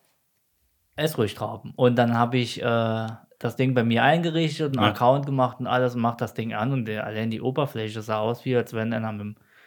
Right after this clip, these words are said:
Speaker 1: Chromosom zu viel das Ding programmiert hat. Und da dachte ich, irgendwie hat nichts funktioniert. Der war zwar schnell, aber es war, es war halb geil. Und es hat nicht funktioniert, dass ich Fernseher an aus. Er hat das C E C nicht gerafft,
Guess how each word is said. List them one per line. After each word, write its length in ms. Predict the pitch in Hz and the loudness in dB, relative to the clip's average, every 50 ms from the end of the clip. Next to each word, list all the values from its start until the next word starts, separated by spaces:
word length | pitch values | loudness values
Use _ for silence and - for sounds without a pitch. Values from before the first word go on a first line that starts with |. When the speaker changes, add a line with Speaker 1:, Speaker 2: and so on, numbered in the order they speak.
| _ _ _ _ _ _ _ _ _ _ _ - | _ _ _ _ _ _ _ _ _ _ _ -10
Speaker 1:
Chromosom 520 | - - 110 110 110 107 110 120 135 156 151 | -4 -2 0 0 0 2 2 2 2 2 2
zu 120 | 151 120 | -2 -4
viel 180 | - 120 110 104 | -2 -2 -2 0
das 140 | 113 107 - | 0 0 0
Ding 160 | 147 151 151 | -2 -2 -2
programmiert 480 | - 120 104 - 110 104 107 107 104 110 | -4 -6 -4 -4 -4 -2 -2 -2 -2 -2
hat. 100 | 107 104 | -4 -6
Und 60 | 110 | -6
da 60 | 104 | -6
dachte 280 | 101 117 110 98 - - | -4 -4 -4 -6 -6 -12
ich, 140 | 98 - - | -12 -12 -14
irgendwie 320 | 110 98 104 98 90 - | -16 -16 -14 -14 -14 -14
hat 180 | - - 104 101 | -14 -14 -12 -10
nichts 180 | 110 101 - | -10 -10 -10
funktioniert. 480 | - 113 101 92 - 101 101 101 98 101 | -10 -12 -12 -12 -14 -14 -14 -12 -10 -8
Der 80 | 104 101 | -2 4
war 160 | 113 131 139 | 4 4 4
zwar 180 | - - 117 101 | 4 0 0 0
schnell, 300 | - - 120 117 127 151 151 | -2 -2 2 4 4 6 6
aber 200 | 127 110 117 113 | 6 6 4 2
es 120 | 104 110 | 2 2
war, 360 | 113 117 117 110 110 - - _ _ _ _ _ _ _ _ _ _ _ _ _ | 4 6 6 6 4 0 -8 _ _ _ _ _ _ _ _ _ _ _ _ _
es 180 | - 107 - - | -12 -8 -2 2
war 160 | 127 117 110 110 | 2 4 4 6
halb 260 | 120 123 127 123 - | 6 4 4 2 0
geil. 320 | - 101 98 98 98 98 - _ _ _ _ _ _ - | -4 -4 -4 -4 -6 -8 -14 _ _ _ _ _ _ 4
Und 260 | 170 160 180 190 175 | 6 6 6 6 2
es 120 | 156 - | -2 -2
hat 140 | 147 135 139 156 | 0 -2 0 -2
nicht 140 | 151 147 | -6 -6
funktioniert, 500 | - - 147 143 143 143 127 127 131 127 131 | -4 -4 -4 -4 -2 -4 -2 -2 -2 -2 -2
dass 140 | 120 - - | -4 -4 -6
ich 80 | 113 - | -12 -8
Fernseher 340 | - 120 120 120 117 113 113 | -4 -2 -2 -2 -2 -4 -4
an 120 | 107 107 117 | -4 -4 -2
aus. 260 | 107 104 107 104 107 | -2 -2 -2 -4 -4
Er 80 | 107 | -4
hat 120 | 104 117 - | -4 -4 -4
das 160 | 120 - - | -6 -8 -8
C 180 | - 120 113 117 | -8 -6 -6 -6
E 60 | 117 | -6
C 160 | - - 143 | -4 -2 0
nicht 180 | 156 160 156 156 | 0 0 0 -2
gerafft, 140 | 143 131 | -2 2